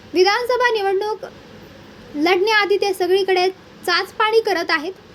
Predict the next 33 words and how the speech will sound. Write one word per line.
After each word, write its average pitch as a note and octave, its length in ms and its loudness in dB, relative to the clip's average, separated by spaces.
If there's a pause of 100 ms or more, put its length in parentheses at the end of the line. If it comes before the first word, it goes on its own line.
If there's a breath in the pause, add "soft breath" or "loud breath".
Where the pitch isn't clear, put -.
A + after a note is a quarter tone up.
(280 loud breath)
त्यासाठी A4+ 480 2
शांतता G4+ 500 -2
मोर्चातून F#4 680 -2
ताकद F#4 580 0 (840)
आजमावली G#4+ 600 4
जात E4+ 240 0
आहे. F4 200 -4
मराठवाड्यात E4+ 580 -2 (100)
त्यांना D#4 380 0 (100)
चांगला D#4+ 300 0
प्रसि-, F#4+ 500 -2
प्रतिसाद F#4+ 500 2
मिळाला E4 380 0
आहे. D#4+ 260 -2 (180)
पुढेही F#4 320 4
शांतता F4+ 500 -2
रॅली D#4+ 240 -2
निघणार D4+ 360 -4
आहे, C#4+ 200 -4 (440 loud breath)
पण G4 140 0
नाशिकच्या G#4 580 2
शांतता G4 520 0
रॅलीवर F4 400 -2
भुजबळांनी D#4 680 -2
टीका C#4 240 -2
केली E4 220 0
आहे. C4+ 520 -6 (240 loud breath)
अशा G4+ 280 0
वेळी B4 280 -2
जरांगे G4 400 -2
काय F#4+ 220 -2
उत्तर E4 280 -4
देतात D4 300 -2